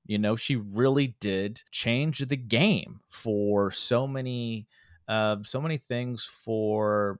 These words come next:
women, minorities, to help them <laughs> unchain the binds that, that men had over all of these different kinds of cultures,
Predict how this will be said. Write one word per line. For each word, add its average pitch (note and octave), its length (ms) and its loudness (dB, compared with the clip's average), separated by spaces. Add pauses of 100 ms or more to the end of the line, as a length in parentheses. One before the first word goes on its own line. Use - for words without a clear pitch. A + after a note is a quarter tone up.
(100)
women, B2+ 520 -2
minorities, A2+ 1000 0
to G#2 240 -6
help B2 340 -2
them A2+ 600 0
<laughs> - 60 -12
unchain C3+ 640 0
the G#2+ 100 -2
binds G2+ 440 -2
that, F2 340 -2 (460)
that A2+ 120 4
men C3+ 400 2
had A#2+ 460 6
over A2 520 2 (180)
all D3+ 360 12
of A2 120 2
these F#2 280 -4
different G#2+ 440 -4
kinds F#2+ 260 -4
of F2+ 120 -12
cultures, G2 640 0